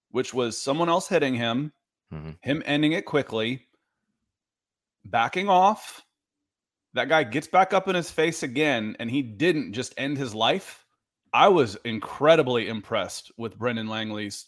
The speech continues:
Speaker 1: restraint, honestly.
Speaker 2: Yeah.
Speaker 1: Um, I don't, I don't know. I've been in those situations, and I see red and speak in tongues, and until I'm pulled off,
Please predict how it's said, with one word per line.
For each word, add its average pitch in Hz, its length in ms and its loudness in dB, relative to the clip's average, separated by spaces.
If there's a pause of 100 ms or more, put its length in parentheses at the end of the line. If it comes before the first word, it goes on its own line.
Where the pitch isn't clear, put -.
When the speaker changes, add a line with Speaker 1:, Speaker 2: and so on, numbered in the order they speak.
Speaker 1:
restraint, 110 760 -8 (140)
honestly. 98 600 -8 (400)
Speaker 2:
Yeah. 73 120 -8
Speaker 1:
Um, 104 480 -2 (1400)
I 131 100 2
don't, 127 200 -2
I 131 100 2
don't 127 140 2
know. 113 120 -2
I've 101 220 -2 (400)
been 143 140 2
in 143 80 2
those 131 180 0
situations, 117 680 -4
and 107 160 -8
I 117 140 -2
see 127 200 -6
red 117 220 -2
and 107 100 -8
speak - 260 -10
in 110 140 -6
tongues, 110 460 -4
and 98 260 -6 (220)
until 110 480 -4 (760)
I'm 110 140 -4
pulled 107 260 -2
off, 101 240 4